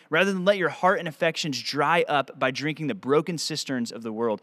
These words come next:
We pray that you feast at the table of the word to cultivate an appetite and hunger for God, rather than feasting at the table of the world, allowing an appetite and hunger for things of the world to grow stronger than your appetite for God. So that is why we've developed these winter break resources, which will start December first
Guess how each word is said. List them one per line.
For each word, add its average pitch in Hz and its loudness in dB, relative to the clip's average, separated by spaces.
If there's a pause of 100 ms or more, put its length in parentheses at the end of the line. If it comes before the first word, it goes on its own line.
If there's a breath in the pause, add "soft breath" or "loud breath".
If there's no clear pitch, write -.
We 180 0
pray 202 4
that 175 -4
you 175 -4
feast - -2
at 160 -2
the 156 -4
table 202 0
of 147 -4
the 139 0
word 139 4
to 160 -2
cultivate 180 -2
an 131 -6
appetite 180 -2
and 127 -6
hunger 170 -4
for 135 -6
God, 107 -2 (200 soft breath)
rather 170 2
than 170 -4
feasting 185 -4
at 151 -4
the 139 -8
table 175 0
of 120 -2
the 117 -2
world, 156 2 (140)
allowing 156 -2
an 147 -2
appetite 151 -2
and 131 -10
hunger 151 -2
for 127 -6
things 190 -6
of 160 -10
the 160 -4
world 156 0
to 143 -6
grow 135 0
stronger 143 -4 (220 soft breath)
than 123 -2
your 120 -4
appetite 117 -4
for 113 -8
God. 101 -4
So 160 -2
that 196 4 (360 soft breath)
is 151 -4
why 160 2
we've 170 -2
developed 143 2
these 127 -8
winter 139 -2
break 127 -4
resources, - -10
which 135 -8
will 139 -6
start 170 2
December 208 0
first 175 -2